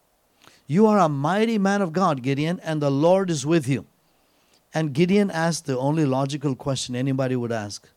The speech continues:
"If the Lord is with us, why are we in such bondage?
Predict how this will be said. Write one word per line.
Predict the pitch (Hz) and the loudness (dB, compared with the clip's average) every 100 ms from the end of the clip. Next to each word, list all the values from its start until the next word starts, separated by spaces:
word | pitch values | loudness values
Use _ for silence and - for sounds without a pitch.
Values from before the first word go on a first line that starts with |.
| _ _ _ _ _ | _ _ _ _ _
"If | 135 113 | -8 -4
the | 131 | -4
Lord | 123 131 156 | 0 0 0
is | 160 113 | -2 -4
with | 107 131 151 | -2 -2 -2
us, | 107 101 - - _ _ _ _ _ _ | -6 -10 -16 -18 _ _ _ _ _ _
why | - 110 135 160 | -8 -4 -2 -2
are | 151 120 | -2 -4
we | 113 127 143 | -2 -2 -2
in | 110 | -4
such | 104 - 127 117 | -6 -8 -8 -10
bondage? | 110 98 104 90 - - - | -14 -12 -12 -14 -20 -20 -20